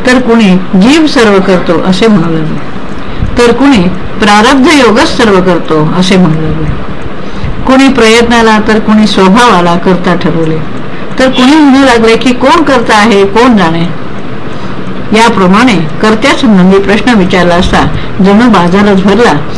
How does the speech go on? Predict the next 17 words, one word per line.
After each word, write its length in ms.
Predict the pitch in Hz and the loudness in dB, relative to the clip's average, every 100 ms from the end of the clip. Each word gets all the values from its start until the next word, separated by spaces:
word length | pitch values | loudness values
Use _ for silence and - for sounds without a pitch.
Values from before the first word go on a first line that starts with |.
| - - | -6 -4
आता 240 | 196 220 | 0 0
कुणाचे 420 | 214 220 277 294 | 0 0 2 2
उत्तर 300 | 254 208 214 196 | 0 0 0 0
खरे 160 | 190 | 0
मानावे? 460 | 190 185 180 175 170 175 - - - - - - - - 190 | 2 2 2 0 -2 -4 -6 -6 -8 -8 -8 -8 -6 -2 2
ज्याने 380 | 220 226 247 | 2 4 2
जो 200 | 226 220 | 2 2
देव 220 | 208 208 208 | 2 2 2
मानला 360 | 196 202 220 | 2 2 2
त्याने 340 | 233 208 196 208 | 0 0 2 2
त्याला 280 | 208 185 202 | 2 0 0
कर्ता 360 | 175 175 175 | 0 0 0
ठरवले, 400 | 185 214 160 - - - - - - - 208 | 0 0 0 -2 -4 -6 -6 -6 -6 -4 -2
असा 160 | 254 | 0
लोकांचा 460 | 294 196 185 185 226 | 0 0 2 2 2
गलबला 420 | 196 175 180 180 | 2 2 2 2
झाला. 360 | 180 208 254 | 2 0 0